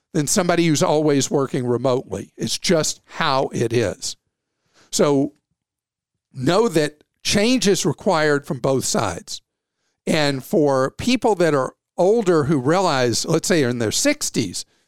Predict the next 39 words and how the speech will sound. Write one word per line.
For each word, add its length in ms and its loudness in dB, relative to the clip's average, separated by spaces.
you 140 0
realize, 400 2
"Gosh, 500 -2
you 80 -4
know, 160 0
I 220 -2
jumped 320 -4
out 240 0
a 20 0
little 320 0
early 340 2
or 120 0
got 200 -2
pushed 300 -2
out 160 2
a 60 -2
little 280 0
early. 520 0
I'm 80 -2
gonna 160 0
need 180 0
more 220 0
money." 440 -2
This 280 0
is 120 0
a 100 2
time 380 -2
that 140 0
a 40 0
lot 220 0
of 100 -2
employers 540 0
are 20 -8
gonna 140 -4
be 120 -2
more 200 -2
flexible 580 0
with 200 0
you 320 2